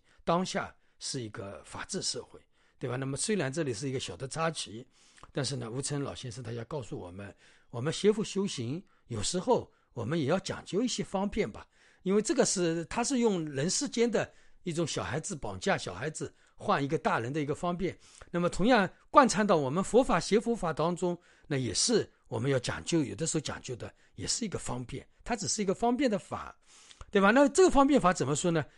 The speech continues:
因为八戒跟悟空他们心中没有恶，他们只是就是借用小孩子这么一个筹码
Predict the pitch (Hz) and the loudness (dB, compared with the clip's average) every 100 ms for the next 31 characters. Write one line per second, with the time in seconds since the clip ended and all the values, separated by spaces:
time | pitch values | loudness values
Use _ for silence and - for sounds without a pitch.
0 | - _ 247 262 247 294 339 320 226 208 | -20 _ 10 10 10 8 6 6 4 4
1 | 208 208 - 208 180 196 - 311 302 339 | 4 0 0 -2 -2 -2 0 0 2 2
2 | 165 160 147 180 117 - _ - 269 302 | 4 4 4 2 2 -4 _ 0 4 6
3 | 311 143 - 196 - - _ _ _ _ | 4 0 2 2 2 -6 _ _ _ _
4 | _ - 185 180 - 370 233 185 - 135 | _ 0 2 2 6 6 8 6 2 0
5 | 107 165 233 277 175 170 165 151 147 - | 2 0 0 0 0 0 0 0 -2 -4
6 | - - - 170 302 131 - | -8 -6 0 2 2 0 -4